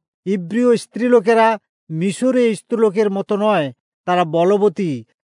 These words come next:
তাদের কাছে ধাত্রী যাবার আগেই তাদের প্রসব হয়।" তাই ঈশ্বর ওই ধাত্রীদের মঙ্গল করলেন এবং লোকেরা বৃদ্ধি পেয়ে খুব শক্তিশালী হল।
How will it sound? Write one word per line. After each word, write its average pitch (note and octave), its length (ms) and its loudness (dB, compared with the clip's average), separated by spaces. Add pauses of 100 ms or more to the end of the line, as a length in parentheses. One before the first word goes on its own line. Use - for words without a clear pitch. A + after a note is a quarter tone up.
(200)
তাদের F#3 400 2
কাছে A3 320 -2
ধাত্রী F#3 440 -4
যাবার F#3+ 340 0
আগেই E3+ 500 0 (260)
তাদের F3 320 -2
প্রসব F#3 440 -2
হয়।" D3 400 2 (640)
তাই E3 260 0
ঈশ্বর G#3+ 400 0
ওই F3 220 -4
ধাত্রীদের F3+ 680 -2
মঙ্গল F#3 440 -2
করলেন G#3 480 2 (380)
এবং F#3 280 -2
লোকেরা G3+ 480 2
বৃদ্ধি F#3 440 -4
পেয়ে F#3 340 2 (280)
খুব G3+ 160 -2
শক্তিশালী G#3 760 -4
হল। D#3 340 0